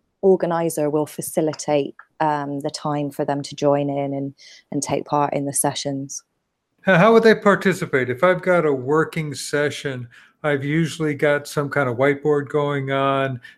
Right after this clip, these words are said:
Speaker 2: There's a lot of open discussion going on. How is the remote participant gonna be part of that?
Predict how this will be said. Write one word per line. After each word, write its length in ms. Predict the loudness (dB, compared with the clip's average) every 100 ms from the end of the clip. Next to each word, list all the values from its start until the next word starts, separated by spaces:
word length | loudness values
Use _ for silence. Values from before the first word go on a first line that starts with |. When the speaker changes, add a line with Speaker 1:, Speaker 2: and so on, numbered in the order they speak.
| _
Speaker 2:
There's 180 | -6 0
a 60 |
lot 180 | 4 4
of 100 | 6
open 280 | 4 2 0
discussion 580 | -2 0 0 -2 -4 -4
going 340 | -2 -2 -2
on. 300 | -2 -2 -4 -8 -20 _
How 340 | 4 6 6
is 260 | 6 4 4
the 80 | 4
remote 480 | 4 6 4 4 0
participant 640 | 0 2 -2 -2 -12 -8
gonna 160 | -4 -2
be 140 | -4
part 240 | 2 2
of 100 | 2
that? 220 | -2 -4